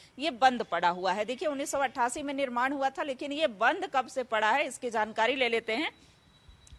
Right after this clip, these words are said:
कितने वीवीआईपी जो है यहाँ पर आया करते थे, नेता मंत्री से लेकर के, और सभी बड़े चेहरे यहाँ पर देखे जाते थे।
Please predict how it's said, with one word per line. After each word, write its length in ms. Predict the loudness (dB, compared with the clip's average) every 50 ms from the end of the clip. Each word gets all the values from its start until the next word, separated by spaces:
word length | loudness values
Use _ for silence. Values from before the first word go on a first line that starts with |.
| -20 -20 -20 -14 -10
कितने 300 | -10 -8 -6 -4 -2 -2
वीवीआईपी 600 | 0 0 -2 -2 2 4 6 6 6 4 2 -4 -4
जो 160 | 0 0 2
है 180 | 2 2 0
यहाँ 220 | 0 2 2 2 2
पर 140 | 4 4 6
आया 200 | 8 8 8 6
करते 320 | 4 2 -2 -2 -2 -4
थे, 160 | -2 -2 -4
नेता 300 | -4 -4 -4 -2 0 0
मंत्री 520 | 0 0 0 -4 -4 -2 -2 -2 -2 -2 -4 -8 -16 -20 -18 _ -4
से 140 | 0 2
लेकर 380 | 6 6 6 6 6 4 4 4
के, 200 | 2 -2 -2 -2
और 240 | 0 0 0 0 0
सभी 360 | 0 -2 -2 0 2 0 2
बड़े 280 | 6 6 8 8 8 6
चेहरे 380 | 4 4 4 4 4 4 4
यहाँ 180 | 4 2 2 0
पर 160 | -2 -2 -2
देखे 260 | -2 -4 -4 -2 0
जाते 320 | 2 2 2 2 0 -4 -6 -4
थे। 140 | -6 -6